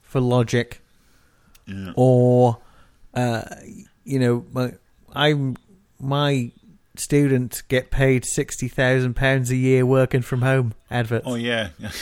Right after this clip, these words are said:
Speaker 2: Yeah, he's get that occasionally as well. "Can, do you wanna, can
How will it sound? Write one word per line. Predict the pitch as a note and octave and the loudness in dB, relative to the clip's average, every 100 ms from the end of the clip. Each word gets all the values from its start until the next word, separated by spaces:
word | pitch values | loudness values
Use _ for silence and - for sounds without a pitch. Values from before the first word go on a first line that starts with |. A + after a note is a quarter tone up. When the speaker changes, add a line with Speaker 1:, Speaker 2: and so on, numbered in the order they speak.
| - | -4
Speaker 2:
Yeah, | A#2+ - B2 | -4 -2 -4
he's | G#2 | 2
get | - C3+ A2+ | 6 6 4
that | A#2+ | -2
occasionally | G#2+ C3 G#2+ A2+ | -4 -6 -6 -8
as | G#2 | -8
well. | A2+ - - - - - | -8 -10 -20 -20 -20 2
"Can, | C#4 C#3 | 4 4
do | B2 | -2
you | A2 | -12
wanna, | C#3 B2+ - _ - - - - | -10 -10 -12 _ -20 -20 -20 -12
can | B2 F#2 E2 | -12 -12 -18